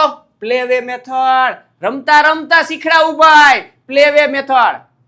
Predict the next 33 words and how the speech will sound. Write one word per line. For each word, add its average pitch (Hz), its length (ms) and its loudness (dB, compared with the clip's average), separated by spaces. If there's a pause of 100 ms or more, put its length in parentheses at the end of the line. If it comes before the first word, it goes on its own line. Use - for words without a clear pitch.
(160)
બરાબર 240 340 -6
છે? 254 360 -12
આ 180 120 -10
બહુ 220 240 -6
જ 196 60 -10
ઇન્ટરેસ્ટિંગ 214 500 -14
મેથડ, 123 180 -20
વિદ્યાર્થીની 208 540 -10
મજા 220 280 -12
આવે, 226 140 -14
શિક્ષકની 208 500 -20
મજા 117 280 -20
આવે, 117 100 -20
બરોબર? 143 280 -20
રમતા 208 260 -12
રમતા, 143 380 -14 (200)
બરોબર 180 380 -16
છે? - 100 -20 (360)
તો 254 60 -2
આની 262 360 2
મેથડની 285 420 -6
અંદર 254 420 -8 (800)
જેમ 185 260 -2
આપણે 247 200 -2
દરેક 226 300 -4
મેથડમાં 233 420 -6
આપણે 220 200 -4
અર્થ 214 320 -4
જોઈ, 185 380 -8
હેતુ 185 280 -10
જોઈ, 185 280 -10
લાભ 170 380 -2
જોઈ, 170 360 -10